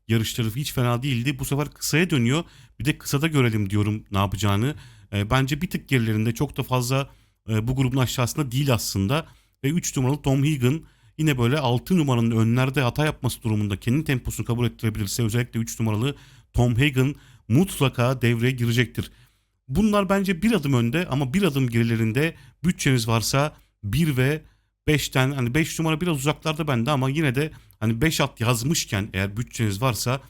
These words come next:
bir ve beş de ilave edilebilir diyorum. Tehlikeli bir koşu. Kilo farkı olmasına rağmen bir numaranın bile şansı olduğunu düşünüyorum. Çünkü önlerde bir kum fırtınası olabilir. Hani bu tür durumlarda pek de kiloya bakmayacaktır. Mümkün olduğunca at yazmanın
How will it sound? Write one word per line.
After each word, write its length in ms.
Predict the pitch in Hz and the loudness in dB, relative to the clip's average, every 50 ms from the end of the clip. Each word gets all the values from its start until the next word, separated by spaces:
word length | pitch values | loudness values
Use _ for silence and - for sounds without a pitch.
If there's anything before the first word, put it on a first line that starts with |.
| _ _ _ _ _ - | _ _ _ _ _ -10
bir 260 | 113 123 151 139 117 | -4 -2 0 0 0
ve 160 | 113 117 117 | 0 0 0
beş 240 | 139 135 117 - - | 0 0 -2 -2 -4
de 160 | 131 139 147 | -4 -2 -2
ilave 340 | 135 135 131 117 110 110 127 | -2 -2 0 0 0 0 0
edilebilir 440 | 127 117 120 123 117 120 123 117 110 | -2 -2 -2 -4 -2 -2 -2 -2 0
diyorum. 280 | 104 101 101 131 143 - - - - - _ _ | 0 0 0 -2 -4 -6 -10 -20 -20 -20 _ _
Tehlikeli 400 | - 156 156 170 165 170 180 156 | -2 0 0 0 0 0 0 0
bir 60 | 151 | 0
koşu. 400 | - 143 127 - - 151 165 156 - _ _ _ | 0 -2 -2 0 0 -2 -2 -4 -6 _ _ _
Kilo 180 | - 123 165 170 | -2 0 0 2
farkı 300 | - 156 143 131 - 151 | 2 2 0 0 0 -2
olmasına 360 | 143 147 143 131 - 160 156 | 0 0 0 0 0 0 0
rağmen 260 | 151 143 147 135 113 | 0 0 0 -2 -2
bir 220 | 107 131 143 147 151 | 0 -2 0 0 0
numaranın 420 | 139 139 139 139 139 151 156 135 | 0 0 0 0 0 -2 -2 -2
bile 120 | 131 127 | -2 -2
şansı 340 | 113 - 123 120 113 - - | -2 0 0 -2 -2 -2 -2
olduğunu 220 | 113 110 117 117 110 | -2 -2 0 -2 -2
düşünüyorum. 320 | - - - 135 139 131 - | -4 -6 -6 -4 -4 -4 -4
Çünkü 340 | - 127 117 - 139 139 135 - - - _ _ _ | -4 -4 -4 -2 -4 -4 -4 -6 -12 -20 _ _ _
önlerde 500 | 104 107 117 123 123 131 135 135 135 131 | 0 2 2 2 2 0 0 0 -2 -2
bir 180 | 131 135 139 143 - - - _ _ _ | -2 -2 -2 -4 -6 -12 -20 _ _ _
kum 180 | - 143 151 | 0 0 0
fırtınası 560 | 135 - 139 127 120 - 127 131 123 - - | 2 0 -2 -2 -2 -2 0 -2 0 0 0
olabilir. 420 | 131 127 147 147 135 131 165 151 151 - - - - - | 0 0 0 0 0 -2 -2 -4 -4 -8 -14 -20 -16 -8
Hani 160 | - 107 110 127 | -4 -4 -2 -2
bu 100 | 165 - | -2 -4
tür 180 | - 160 131 | -2 -4 -2
durumlarda 420 | 127 127 123 123 120 120 131 151 147 | 0 0 0 0 0 0 -2 -2 0
pek 220 | 147 139 - - | -2 -2 -2 -4
de 40 | 127 | -12
kiloya 300 | - - 123 127 120 117 | -8 -4 -2 -2 -2 0
bakmayacaktır. 560 | 143 147 - - 123 107 117 101 - - 143 | -2 -4 -4 -4 -4 -2 -2 -2 -4 -4 -4
Mümkün 300 | 143 147 147 127 - 135 | -2 -2 -2 -2 -2 -2
olduğunca 540 | 127 110 107 113 107 104 98 110 135 139 - - - - - _ _ - | -2 -2 0 0 0 0 0 0 -2 -2 -4 -8 -18 -20 -20 _ _ -2
at 280 | 127 143 143 - - | -2 -2 -2 -2 -2
yazmanın 520 | 127 120 113 110 113 113 113 131 165 165 | -2 -2 -2 -2 -2 -2 -2 -2 -2 -4